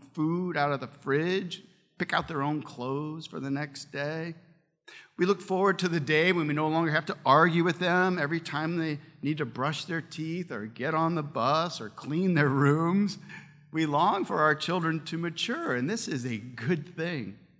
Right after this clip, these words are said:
My kids are now in high school and college, and, and I enjoy sitting down and having adult conversations with them.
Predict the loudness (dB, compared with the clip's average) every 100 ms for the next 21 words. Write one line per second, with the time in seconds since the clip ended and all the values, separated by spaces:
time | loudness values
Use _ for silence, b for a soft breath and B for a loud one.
0 | _ _ _ _ _ _ _ _ _ _
1 | _ _ _ _ _ _ _ -2 4 2
2 | 4 2 4 4 2 0 -2 0 0 0
3 | 0 -2 -2 -2 -4 -4 -4 -4 -4 -2
4 | -2 -2 -4 -2 -4 -4 -4 -2 -2 -2
5 | -4 -6 -4 -4 -4 -4 -4 -6 -8 -12
6 | -8 -6 -8 -6 -4 -4 -4 -6 -6 -6
7 | -6 -6 -6 -6 -10 -12 -18 -18